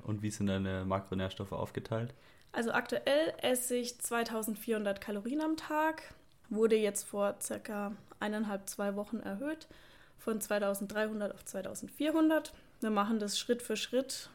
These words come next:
Speaker 2: um zu sehen, wie sich mein Gewicht auch entwickelt. Und zum Thema, wie meine Makros verteilt sind,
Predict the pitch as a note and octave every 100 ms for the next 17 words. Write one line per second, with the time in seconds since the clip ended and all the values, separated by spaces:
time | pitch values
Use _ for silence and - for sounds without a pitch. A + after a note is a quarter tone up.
0 | - C4+ A3 G3+ G#3 G3 G#3 G#3+ G3+ G3+
1 | G3+ G3+ G3+ A#3 C4 C4 A#3+ A#3+ A#3 B3
2 | A#3+ B3 A#3+ - - - - G#3+ G#3 G#3
3 | G3+ G3+ G3 - - - A3 G#3 - A#3
4 | A#3 G#3+ G#3 G3+ G#3+ A3 G3+ G3+ G3+ -
5 | C#4+ C#4+ D4 C#4 C4+ C4 C4 - C4 B3+
6 | B3+ B3+